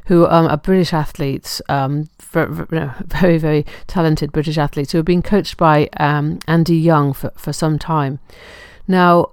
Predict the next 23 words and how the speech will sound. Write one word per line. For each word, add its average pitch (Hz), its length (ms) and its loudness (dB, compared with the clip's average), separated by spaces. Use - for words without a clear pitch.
they 202 580 6
are 180 60 4
recently 175 380 2
split - 420 -2
from, 143 580 -2
um, 143 380 -4
from 151 200 -6
Andy 147 280 -2
Young. 143 400 -4
Uh, 160 320 0
they 160 140 2
came 185 280 2
back - 380 0
early 160 340 4
from 151 300 -4
a 143 80 -4
training 156 320 0
camp 156 260 -8
in 156 140 -6
South 160 240 -6
Africa. - 640 -6
He 208 280 0
says, 147 540 -2